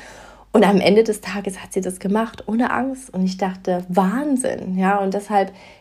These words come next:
liebe ich die Methode in meinen Coachings und deshalb muss auch die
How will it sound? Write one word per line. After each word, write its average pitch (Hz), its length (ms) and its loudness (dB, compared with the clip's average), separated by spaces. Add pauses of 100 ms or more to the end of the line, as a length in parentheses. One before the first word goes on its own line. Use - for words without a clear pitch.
liebe 226 380 2
ich - 200 -2
die 214 120 -10
Methode 214 760 0
in 202 120 -8
meinen 190 260 -2
Coachings 226 680 -2
und 196 160 -8
deshalb 185 260 -8
muss 208 260 -2
auch 185 200 -6
die 190 280 -4